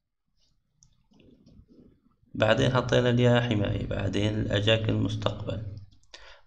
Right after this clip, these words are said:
بعدين السا، بعدين بدنا لاحقة شخصية. مين؟ نحن.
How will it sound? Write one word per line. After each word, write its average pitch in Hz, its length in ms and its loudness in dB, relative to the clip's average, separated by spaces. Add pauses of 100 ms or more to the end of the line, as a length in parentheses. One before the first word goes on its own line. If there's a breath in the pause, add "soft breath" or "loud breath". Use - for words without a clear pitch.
بعدين 110 400 0
السا، 113 760 0 (1200 soft breath)
بعدين 147 920 -4 (420)
بدنا 113 260 4
لاحقة 123 360 2
شخصية. 127 680 -6
مين؟ 151 440 0
نحن. 165 260 0